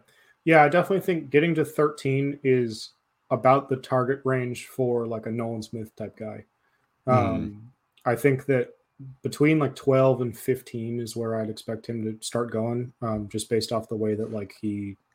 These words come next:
Speaker 1: reportedly performed in interviews and stuff at the combine.
Speaker 2: Right.
Speaker 1: Um, I think that he's gonna get up to that range. And so I think, like, if you get past the Texans at twelve and the Texans don't take him,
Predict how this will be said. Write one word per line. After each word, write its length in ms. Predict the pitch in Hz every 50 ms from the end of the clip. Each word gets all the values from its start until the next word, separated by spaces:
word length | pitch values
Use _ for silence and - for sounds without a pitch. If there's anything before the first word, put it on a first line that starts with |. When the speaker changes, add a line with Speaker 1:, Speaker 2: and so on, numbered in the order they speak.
| _ _ _ _ _ _ _ _ _ _ _ - -
Speaker 1:
reportedly 800 | 123 - - - 120 120 117 120 110 113 120 120 117 117 113 -
performed 500 | 120 113 - - 120 120 120 117 110 113
in 140 | 113 110
interviews 440 | 110 110 117 117 113 117 120 120 120
and 120 | 117 117 -
stuff 240 | - 131 117 -
at 40 | 120
the 60 | -
combine. 540 | 120 - 127 127 127 127 139 139 143 147 139 - _ - - - - - -
Speaker 2:
Right. 160 | - 90 90
Speaker 1:
Um, 320 | 127 120 117 110 104 110 - - _ _ -
I 100 | 123 117
think 200 | - 139 127 -
that 140 | 127 113 -
he's 200 | 131 123 117 113
gonna 200 | - 120 120 110
get 360 | 107 - - 113 117 - - -
up 180 | 123 120 117 -
to 80 | - 117
that 260 | 113 113 117 120 113
range. 320 | 113 113 117 123 135 131 123
And 140 | 113 107
so 120 | - - 117
I 100 | 107 104
think, 360 | - - 139 131 131 - _ _ _ _ _ _ _ _ _ _ _ _ _ -
like, 320 | 131 131 117 110 110 - - _ -
if 120 | 123 113
you 120 | 139 156 147
get 200 | 147 143 143 -
past 360 | - 123 120 131 - - -
the 80 | 117 110
Texans 500 | - - 131 127 - - 135 127 110 117
at 140 | 110 -
twelve 500 | - - 127 120 123 143 156 156 151 - -
and 380 | 131 117 113 113 110 107 107 -
the 80 | - 110
Texans 420 | - 120 120 - - 131 123 117
don't 220 | - 131 127 139 -
take 180 | 131 131 131 156
him, 220 | 160 175 165